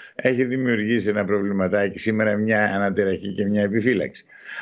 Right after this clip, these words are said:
Έτσι, τα ευρωπαϊκά χρηματιστήρια μάλλον flat θα ξεκινήσουν,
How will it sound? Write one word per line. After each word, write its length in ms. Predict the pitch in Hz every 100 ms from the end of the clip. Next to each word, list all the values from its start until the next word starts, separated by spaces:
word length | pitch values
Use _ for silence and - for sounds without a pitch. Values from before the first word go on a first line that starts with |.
| - - -
Έτσι, 680 | 120 131 131 160 185 - -
τα 120 | 120
ευρωπαϊκά 600 | 127 120 104 117 113 151
χρηματιστήρια 680 | 131 135 123 117 - 147 147
μάλλον 580 | 139 143 147 143 143 - -
flat 340 | - 131 127 104
θα 120 | -
ξεκινήσουν, 720 | 98 104 90 104 120 123 127